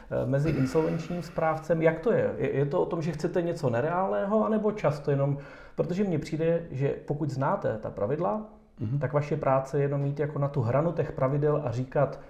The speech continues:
Speaker 1: jako insolvenční správce musíte dělat tohle, vy jako věřitel můžete dělat tohle. Je to, je to tak, že vlastně jako pomáháte těm lidem jako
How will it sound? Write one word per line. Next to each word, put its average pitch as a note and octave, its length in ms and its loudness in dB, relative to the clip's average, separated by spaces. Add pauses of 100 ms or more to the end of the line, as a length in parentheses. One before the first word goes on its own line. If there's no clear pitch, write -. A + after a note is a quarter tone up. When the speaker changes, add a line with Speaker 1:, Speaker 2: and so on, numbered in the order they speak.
(260)
Speaker 1:
jako C3+ 240 0
insolvenční D3+ 460 -2
správce D3 760 0
musíte C#3+ 400 -2
dělat A2 240 0
tohle, D#3 340 2
vy C#3+ 100 2
jako C#3 240 4
věřitel C3+ 380 2
můžete C3+ 320 -2
dělat G#2+ 220 -4
tohle. D3+ 460 0 (640)
Je C#3 280 -2
to, F3+ 120 -2
je D3+ 140 4
to D#3+ 100 2
tak, E3 220 -2
že F#3+ 80 0
vlastně D#3+ 260 0
jako D#3 140 0
pomáháte D3 560 6
těm C#3+ 220 4
lidem C3+ 520 4
jako B2+ 380 -2